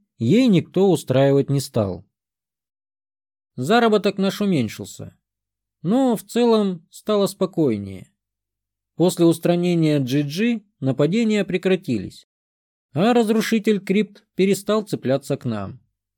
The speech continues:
Мы вернулись к крипторским будням. Подмечая по нервозности Карамельки, что приближается время очередных процедур, я в очередной раз предпринял попытку найти лекарство от штрафов целомудрия.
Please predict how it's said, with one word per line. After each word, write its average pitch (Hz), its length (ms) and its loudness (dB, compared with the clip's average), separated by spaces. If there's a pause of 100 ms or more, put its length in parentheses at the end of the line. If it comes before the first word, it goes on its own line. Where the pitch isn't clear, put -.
(440)
Мы 254 160 2
вернулись 233 520 2
к - 120 -20
крипторским 175 680 -2
будням. 107 480 -4 (1600)
Подмечая 190 720 4
по 190 140 0
нервозности 180 680 4
Карамельки, 175 680 2
что 156 340 0
приближается 156 880 2
время 143 400 2
очередных 147 640 0
процедур, 180 640 -2 (500)
я 214 320 2
в 233 60 2
очередной 190 540 0
раз 233 360 0
предпринял 202 580 2
попытку 202 520 -2
найти 165 320 2
лекарство 190 680 0
от 135 240 -4
штрафов 165 480 -2
целомудрия. 127 840 -2